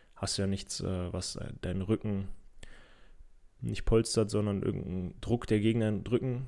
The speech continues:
drückt, sodass du nicht einrunden kannst. Ähm, ich, ich achte natürlich darauf und hab einen Gürtel an und spann den Rumpf so stark, wie es geht, an. Aber nichtsdestotrotz, wenn's richtig schwer wird und die letzten Wiederholungen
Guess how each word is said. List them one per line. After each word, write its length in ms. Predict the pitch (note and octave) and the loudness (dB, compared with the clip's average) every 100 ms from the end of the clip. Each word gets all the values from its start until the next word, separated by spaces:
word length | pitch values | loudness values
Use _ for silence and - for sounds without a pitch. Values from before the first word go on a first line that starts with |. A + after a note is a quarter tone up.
| - | 0
drückt, 300 | A#2+ C3+ - | 4 4 2
sodass 380 | G2+ G#2 G2+ - | 0 2 2 0
du 320 | G#2 F#2+ F#2+ - - - - | 0 0 0 -6 -10 -10 0
nicht 200 | A#2 - | 0 2
einrunden 380 | G#2 G#2+ A2+ - | 2 2 2 0
kannst. 400 | A#2 A#2+ - - | -2 -2 -6 -4
Ähm, 460 | F2+ F#2+ F#2+ G2+ - - | -2 0 -2 -6 -14 -8
ich, 300 | - - - | -8 -6 -10
ich 140 | - - - | -12 -12 -8
achte 260 | - - G#2+ | -6 -4 -4
natürlich 240 | G#2 A2 | -4 -4
darauf 400 | A#2 G#2 A2 - | -2 2 2 2
und 220 | G#2+ G2 | -4 -2
hab 140 | G2+ G#2 | -2 -2
einen 120 | G#2 | 0
Gürtel 260 | A2+ - A2+ | 0 0 -2
an 160 | A2+ | -2
und 280 | - G2+ - - - - | -2 -4 -6 -16 -18 -8
spann 340 | - G#2+ G#2 - | 2 6 6 4
den 180 | G#2 G#2 | 2 4
Rumpf 220 | G#2 A#2 | 8 6
so 120 | - G2+ | 6 2
stark, 340 | G#2+ G#2 - | 4 2 2
wie 180 | G#2 G2+ | 0 2
es 140 | G2+ | 4
geht, 180 | G#2+ G#2 | 4 6
an. 240 | A2+ C#3+ C3 - - - - - - - - - | 6 4 2 -6 -16 -18 -20 -20 -20 -14 -4 4
Aber 140 | G2 | 6
nichtsdestotrotz, 600 | G2 - F#2+ - G#2 - | 6 2 -4 2 2 2
wenn's 200 | G2 - | -2 0
richtig 240 | G2+ G2 - | -2 -2 -2
schwer 260 | G#2 G2+ | 2 2
wird 160 | G2+ F#2+ | 2 -2
und 120 | F#2+ | -2
die 40 | |
letzten 280 | G2 F#2+ G#2+ | 0 0 0
Wiederholungen 400 | F#2+ G2 G#2+ G#2 | 2 4 4 4